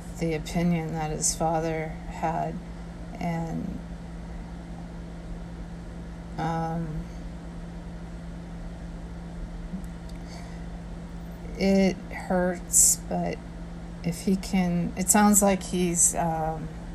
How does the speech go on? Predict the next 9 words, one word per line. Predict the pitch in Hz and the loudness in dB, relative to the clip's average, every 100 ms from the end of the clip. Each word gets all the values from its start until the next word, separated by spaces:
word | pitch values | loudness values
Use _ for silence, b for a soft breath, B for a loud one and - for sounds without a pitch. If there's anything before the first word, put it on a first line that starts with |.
| - - - - - - - - - - - - - - - B B B - - - - - | -8 -8 -8 -8 -6 -6 -6 -8 -10 -8 -8 -10 -10 -10 -10 B B B -8 -10 -10 -10 2
working | 185 180 180 185 175 | 6 6 6 4 4
it | 175 | 4
through, | - 170 175 175 170 170 170 175 - - - - - | 0 0 2 4 4 2 2 2 0 -4 -8 -8 -6
uh, | 180 170 - - - - | -2 -2 -4 -6 -8 0
to | - | 2
make | 175 170 170 | 4 2 0
it | - 170 | -4 -2
into | 180 165 165 | 0 2 6
something | - 165 165 165 160 | 6 4 -2 -4 -4